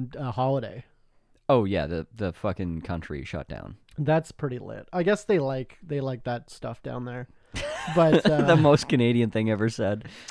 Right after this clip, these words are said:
Speaker 2: I guess they like
Speaker 1: um,
Speaker 2: that shit down there, eh?
Speaker 1: Well, that being said, uh, Vancouver burnt down their entire city and killed four people when we won the Stanley Cup, so.
Speaker 2: Yeah.
Speaker 1: So, I don't know.
Speaker 2: Wait.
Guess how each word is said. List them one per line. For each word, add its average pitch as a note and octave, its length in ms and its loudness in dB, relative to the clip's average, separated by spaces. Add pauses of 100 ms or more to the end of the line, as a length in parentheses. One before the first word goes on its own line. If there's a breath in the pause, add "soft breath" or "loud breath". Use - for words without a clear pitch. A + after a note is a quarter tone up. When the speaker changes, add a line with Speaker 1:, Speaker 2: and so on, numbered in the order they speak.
(100)
Speaker 2:
I - 20 -4
guess D3+ 160 2
they C#3 80 6
like A#2+ 200 4
Speaker 1:
um, C3+ 40 -6
Speaker 2:
that G2 160 -2
shit F#2+ 180 -8
down F#2 200 -4
there, F2+ 180 -4
eh? A#2 120 -2 (280 loud breath)
Speaker 1:
Well, E3+ 220 4
that F3+ 340 0
being F#3 260 2
said, B2+ 600 -6 (680)
uh, C3+ 440 -4 (560)
Vancouver D#3 720 0
burnt D3 360 -4
down D3 200 -2
their C#3+ 160 0
entire C3 380 -4
city B2+ 320 -6
and B2 100 -6
killed B2 260 -6
four B2 240 -6
people B2 360 -6
when A#2+ 120 -6
we B2 80 -6
won A#2+ 160 -4
the A#2 80 -6
Stanley A#2 380 -8
Cup, A#2 300 -8
so. G#2 360 -6 (2250 soft breath)
Speaker 2:
Yeah. C#3+ 260 -2 (400)
Speaker 1:
So, A#2+ 720 -10
I G#2+ 100 -12
don't G#2+ 140 -8
know. A#2 220 -12 (160)
Speaker 2:
Wait. G2 180 -4